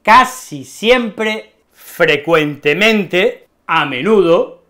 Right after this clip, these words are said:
a veces, rara vez, casi nunca, nunca. Y cuando terminemos estas, tengo otras para ti. Sí, sí, para ti. Tú que tienes un nivel intermedio o avanzado.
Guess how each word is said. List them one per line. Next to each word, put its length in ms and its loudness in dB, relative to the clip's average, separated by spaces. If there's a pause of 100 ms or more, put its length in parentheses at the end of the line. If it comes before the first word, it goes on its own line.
(140)
a 160 0
veces, 920 -4 (260)
rara 680 2
vez, 600 -2 (180)
casi 460 -2
nunca, 760 0 (160)
nunca. 800 -4 (680)
Y 140 -6
cuando 400 2
terminemos 1080 -2
estas, 880 -2 (480)
tengo 560 -2
otras 840 0
para 300 -4
ti. 520 0
Sí, 240 -6
sí, 280 2
para 380 -6
ti. 340 -4 (340)
Tú 140 -10
que 120 -4
tienes 380 -6
un 140 -8
nivel 540 -2
intermedio 720 -4
o 40 -2
avanzado. 800 -2